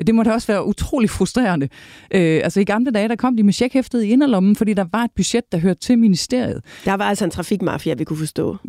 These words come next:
Speaker 1: Det var, det var der til at arbejde med.
Speaker 2: <laughs> Så kunne, øh,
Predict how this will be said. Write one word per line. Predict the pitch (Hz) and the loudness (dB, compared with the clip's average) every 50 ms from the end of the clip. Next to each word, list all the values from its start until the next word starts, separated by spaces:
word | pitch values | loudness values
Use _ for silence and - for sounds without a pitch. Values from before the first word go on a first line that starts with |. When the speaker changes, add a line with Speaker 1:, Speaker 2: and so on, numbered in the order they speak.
| 202 190 - | -2 0 0
Speaker 1:
Det | 269 233 233 240 | -2 -4 -4 -4
var, | 190 214 208 196 | -2 -2 0 2
det | 208 233 | 2 2
var | 226 | 0
der | 220 | 0
til | - - 294 | 0 0 0
at | 247 | 0
arbejde | 254 277 320 339 175 131 131 | 0 0 0 0 -2 0 -2
med. | 165 135 147 262 208 - 277 - - 220 254 262 | -2 -2 -2 -4 -4 -4 -4 0 2 2 2 2
Speaker 2:
<laughs> | - - - - - 330 403 320 - | 0 -2 -4 -4 -2 -4 -4 -2 -2
Så | 247 320 320 - 539 247 - - | -2 -2 -2 -4 -6 -8 -8 -2
kunne, | - 277 269 240 220 214 214 | 0 0 2 2 0 0 -2
øh, | 214 | -4